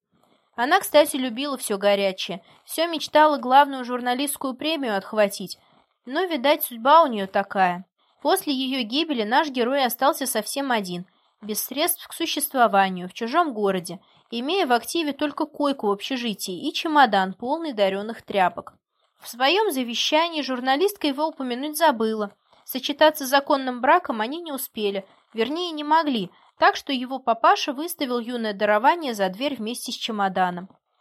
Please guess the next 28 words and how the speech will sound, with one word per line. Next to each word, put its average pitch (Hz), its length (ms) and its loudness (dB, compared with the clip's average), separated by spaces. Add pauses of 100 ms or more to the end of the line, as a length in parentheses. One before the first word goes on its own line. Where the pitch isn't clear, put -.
(120)
Как 320 240 4
же 320 120 -2
он 320 140 0
нашёл 311 340 -2
госпожу 269 440 2
австрийскую? 240 800 -2 (460)
Смешно 269 480 -2
сказать, 302 640 4
это 302 320 2
она 370 200 4
его 233 200 4
нашла 233 480 2
по - 180 2
объявлению 247 580 -2
в 254 40 -8
газете. 220 640 0 (360)
Денис 320 360 -2
уговорил 247 540 2
одного 240 380 0
из 262 160 -4
своих 233 320 -2
приятелей 233 680 -2
дать 262 280 0
ему 277 240 -6
приют 285 420 -2
на 190 80 -6
несколько 269 480 -6
вечеров. 254 480 -2